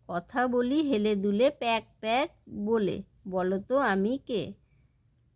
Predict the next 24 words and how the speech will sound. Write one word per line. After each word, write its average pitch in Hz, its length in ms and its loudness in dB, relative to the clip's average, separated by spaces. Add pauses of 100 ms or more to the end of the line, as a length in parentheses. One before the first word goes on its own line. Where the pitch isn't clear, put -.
(100)
তাহলে 269 220 2
আমরা 262 200 4
জানি 262 280 4
প্যাক 226 320 0
প্যাক 254 160 -4 (100)
করে 247 220 2
ডাকে 240 440 2
হাঁস, 233 460 6 (680)
তাহলে 240 240 -2
উত্তরটি 233 420 -6
হবে 240 320 4 (240)
হাঁস। 185 340 4 (1080)
খ - 80 -20 (100)
নাম্বার, 202 440 4 (500)
খ - 100 -20 (100)
নাম্বারে 214 400 0
রয়েছে, 277 420 2 (240)
"আম 214 260 4
থেকে 262 420 -2 (360)
আ 196 80 2 (160)
যদি 240 340 0
বাদ 190 280 4 (120)
দিয়ে 220 220 0
দাও, 208 320 4